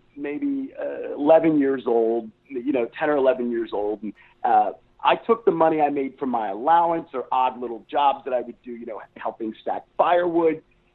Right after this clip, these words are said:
Uh, I saved up that money, and then, uh, one day, uh, I got on my bike, and I pedaled my way to the record store, and I bought my first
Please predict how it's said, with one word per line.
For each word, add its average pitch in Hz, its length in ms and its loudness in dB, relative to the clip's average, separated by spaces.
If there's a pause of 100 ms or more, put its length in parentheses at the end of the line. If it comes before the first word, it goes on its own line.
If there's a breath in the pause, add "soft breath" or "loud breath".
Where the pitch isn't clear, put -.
Uh, 131 320 6
I 135 120 -6 (140)
saved 202 300 -2
up 180 220 -2
that 151 220 -4
money, 135 500 -8
and 135 180 -6
then, 131 200 -4
uh, 127 60 -4
one 180 300 -2
day, 131 340 -2 (260)
uh, 123 280 4 (160)
I 139 100 -2
got 147 400 -2
on 139 320 -2
my 139 160 -2
bike, 135 320 -2 (340)
and 135 600 -4
I 123 160 -4
pedaled 156 400 -6
my 147 180 4
way 131 240 -2
to 135 140 -12
the 143 80 -2
record 160 400 -4 (100)
store, 117 460 -6 (320)
and 143 360 2
I 135 120 -8
bought 139 360 2
my 185 540 2
first 131 220 -8